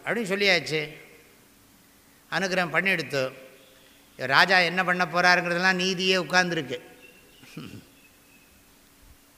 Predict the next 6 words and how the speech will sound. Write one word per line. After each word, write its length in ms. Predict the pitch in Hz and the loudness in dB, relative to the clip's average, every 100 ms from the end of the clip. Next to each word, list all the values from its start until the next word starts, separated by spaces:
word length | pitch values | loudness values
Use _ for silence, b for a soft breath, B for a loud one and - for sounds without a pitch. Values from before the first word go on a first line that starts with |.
| _ _ _ _ _ _ - - - - - _ - - - | _ _ _ _ _ _ -20 -20 -20 -20 -20 _ -20 -20 -20
அது 100 | - | -6
மாதிரி 220 | 220 277 262 | -2 0 2
நீதி 340 | 254 262 247 | 2 2 2
இடையில 260 | 226 240 233 | 2 4 2
இடையில 220 | 262 240 | 4 4
வரும், 220 | 233 | 2